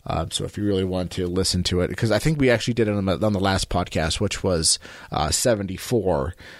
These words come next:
Um, the inter-, intergender debate championship. Um, after, after I yelled,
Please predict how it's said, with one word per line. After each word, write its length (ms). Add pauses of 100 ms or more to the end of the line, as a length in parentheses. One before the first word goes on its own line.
(320)
Um, 1300
the 180
inter-, 640 (240)
intergender 680
debate 380
championship. 800 (320)
Um, 420 (440)
after, 320
after 240
I 60
yelled, 500